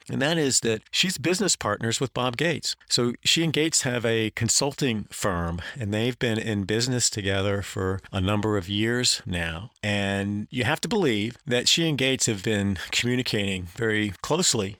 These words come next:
about what's been going on at the N C double A, because Gates was the face of this constitutional makeover, and he's been serving as one of its quote-unquote independent board members, the, the five independent board members, which were the product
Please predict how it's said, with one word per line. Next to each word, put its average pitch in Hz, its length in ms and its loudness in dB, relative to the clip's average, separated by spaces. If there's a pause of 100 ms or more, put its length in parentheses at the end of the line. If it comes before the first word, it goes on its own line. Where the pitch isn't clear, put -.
(120)
about 120 420 0
what's 123 320 0
been 110 240 -2
going 101 240 2
on 92 160 2
at 87 80 -4
the - 100 -8
N 90 100 -2
C - 140 2
double 90 280 -6
A, 82 100 -4
because 87 280 -4
Gates 101 340 -2
was 110 120 0
the 104 80 -2
face - 320 -2
of 98 60 -12
this 90 140 -2
constitutional 90 640 -4
makeover, 101 380 -2
and 90 120 -2
he's 110 140 0
been 113 140 -2
serving 110 720 2
as 98 180 0
one 107 180 2
of 104 140 0
its - 520 0
quote-unquote 107 520 -2
independent 113 640 -2
board 110 280 0
members, 101 480 -4
the, 98 120 -6
the 92 140 -6
five 101 320 -2
independent 95 420 -4
board 110 260 -2
members, 92 300 -2
which 104 240 -10
were 127 100 0
the 131 100 -2
product 143 580 0